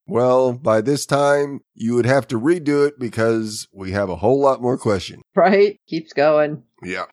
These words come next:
Speaker 1: because both Winona and Doc are awol. And Rachel barges into the kitchen wearing Winona's leather jacket,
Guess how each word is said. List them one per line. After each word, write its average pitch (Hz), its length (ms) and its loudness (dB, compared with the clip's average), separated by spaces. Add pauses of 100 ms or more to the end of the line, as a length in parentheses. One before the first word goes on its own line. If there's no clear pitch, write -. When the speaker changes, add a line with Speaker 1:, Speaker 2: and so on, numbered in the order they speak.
(120)
Speaker 1:
because 104 340 -2
both 185 380 -2
Winona 170 500 0 (100)
and 143 140 -4
Doc 139 320 0
are 123 180 -8
awol. 87 500 -4 (220)
And 85 340 -18 (100)
Rachel 127 380 0
barges 139 500 2
into 151 200 2
the 139 100 -2
kitchen 185 640 0 (140)
wearing 220 640 0
Winona's 180 880 0
leather 208 380 0
jacket, 113 520 -4